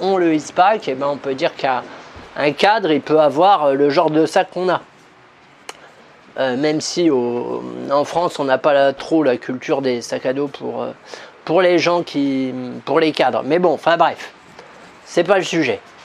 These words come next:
Euh, et du coup, ça fait trois mois qu'on l'a. Euh,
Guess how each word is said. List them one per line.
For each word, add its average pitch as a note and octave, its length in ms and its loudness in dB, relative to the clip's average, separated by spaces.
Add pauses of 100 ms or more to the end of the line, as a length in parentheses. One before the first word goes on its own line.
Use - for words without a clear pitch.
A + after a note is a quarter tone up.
(960)
Euh, E3+ 1800 2 (240)
et G#3 80 6
du G3 160 0
coup, D#4+ 180 2
ça A#3 180 2
fait F#3 120 2
trois A#3+ 240 2
mois C4+ 180 4
qu'on A3 180 2
l'a. E3+ 340 4 (1800)
Euh, E3 680 4